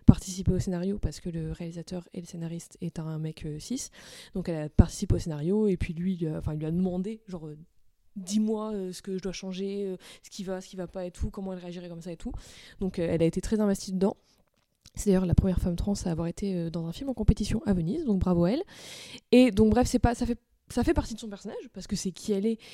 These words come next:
et ça a un impact sur sa vie, sur, euh, les dynamiques interpersonnelles qu'il y a entre sa famille et tout, mais c'est pas ça son histoire. Son histoire, c'est elle qui va retourner dans sa famille,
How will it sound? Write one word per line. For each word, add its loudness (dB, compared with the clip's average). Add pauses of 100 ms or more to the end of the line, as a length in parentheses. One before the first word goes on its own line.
(220)
et 0 (340)
ça -8
a -10
un -6
impact 2
sur -12
sa -8
vie, -8
sur, -6
euh, -8 (680)
les -6
dynamiques -8
interpersonnelles -16
qu'il -20
y -18
a -18
entre -20
sa -20
famille -18
et -18
tout, -16 (440)
mais -4
c'est -8
pas 2
ça -10
son -6
histoire. -8 (280)
Son -6
histoire, -2
c'est -8
elle -6
qui -16
va -8
retourner -6
dans -12
sa -14
famille, -4